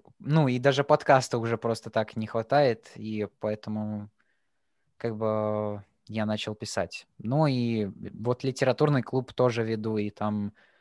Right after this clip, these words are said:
у нас иногда классные, весёлые дискуссии или споры, <laughs> по-разному бывает.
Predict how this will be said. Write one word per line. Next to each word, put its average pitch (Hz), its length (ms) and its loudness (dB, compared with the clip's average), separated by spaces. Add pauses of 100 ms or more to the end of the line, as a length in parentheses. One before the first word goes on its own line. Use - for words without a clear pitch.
(260)
у 117 60 -6
нас 120 260 0
иногда 117 320 2
классные, 123 560 0
весёлые 110 760 0 (400)
дискуссии 120 760 -2
или 110 140 2
споры, 113 600 2
<laughs> - 320 -10
по-разному 117 500 2
бывает. 104 540 -2